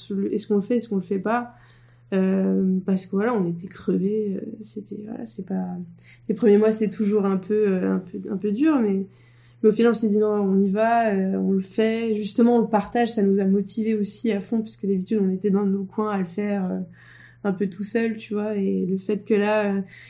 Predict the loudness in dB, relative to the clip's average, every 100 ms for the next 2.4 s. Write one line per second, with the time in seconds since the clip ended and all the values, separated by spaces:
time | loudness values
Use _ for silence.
0 | -2 4 6 6 4 4 4 4 2 2
1 | -2 -8 -4 -4 -4 4 8 10 8 2
2 | 0 2 2 2